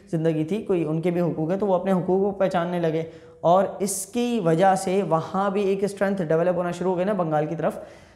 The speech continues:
تو فیوچر میں جو ظاہر سی بات ہے اب حاجی شریعت اللہ، آ، کا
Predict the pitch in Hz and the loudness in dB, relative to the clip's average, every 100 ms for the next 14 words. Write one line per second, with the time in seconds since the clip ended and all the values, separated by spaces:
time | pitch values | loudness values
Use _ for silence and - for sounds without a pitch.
0 | _ - 185 240 - - - - _ - | _ 0 4 4 0 -10 -18 -20 _ -4
1 | 220 233 247 285 240 165 135 - - 156 | 4 4 8 6 6 -2 -6 -12 -12 -4
2 | 160 180 196 233 214 214 214 180 165 190 | 0 2 2 4 4 4 2 4 2 0
3 | 208 185 196 190 175 190 180 139 170 170 | -2 0 2 0 4 6 6 4 2 2